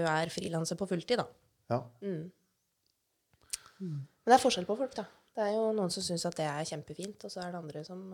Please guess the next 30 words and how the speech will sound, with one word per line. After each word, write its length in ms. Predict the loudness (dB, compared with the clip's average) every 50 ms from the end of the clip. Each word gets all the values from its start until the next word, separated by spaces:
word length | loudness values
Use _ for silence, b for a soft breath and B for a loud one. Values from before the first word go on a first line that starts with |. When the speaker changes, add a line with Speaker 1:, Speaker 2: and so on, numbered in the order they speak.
| -12 -14 -14
Speaker 1:
kanskje 220 | -14 -14 -14 -14 -14
synes 200 | -14 -14 -12 -12
at 80 | -10 -6
det 80 | -4 -2
er 160 | -2 -4 -6 b b b b b b b b b b 0
veldig 180 | 2 2 4 2
greit 260 | 2 2 0 0 -2
å 60 | 0
ha 80 | 0 0
de 100 | 0 -2
trygge 380 | -2 -2 -4 -4 -2 -2 -2 0
rammene, 360 | 0 -2 -2 -4 -4 -4 -4
da. 80 | -6 -6 -8 -6 -2
Speaker 3:
Mm. 240 | -2 0 0 2
Speaker 1:
Jeg 140 | 2 2 2
er 40 | 2
kanskje 220 | 0 -2 -2 -2
av 60 | -4 -4
den 120 | -4 -4
sistnevnte. 540 | -2 -4 -4 -6 -6 -10 -10 -10 -10 -12 -10 -4 0
Speaker 3:
<laughs> 640 | 2 2 2 2 0 0 -2 -2 0 -2 -2 0 4
Ja, 140 | 6 6 8 8
altså, 180 | 6 6 6 6 6 8 6 6
jeg 240 | 6 6 6 6 6
husker 240 | 4 2 0 0 0
veldig 220 | 2 4 4 4
godt 180 | 4 2 0 0
Sara 400 | 2 4 6 6 8 8 8 6 6 4
Smed 400 | 4 4 4 4 6 6 6 4
Rasmussen. 680 | 2 0 -2 -4 -2 -2 -2 -2 -2 -2 0 -2 -2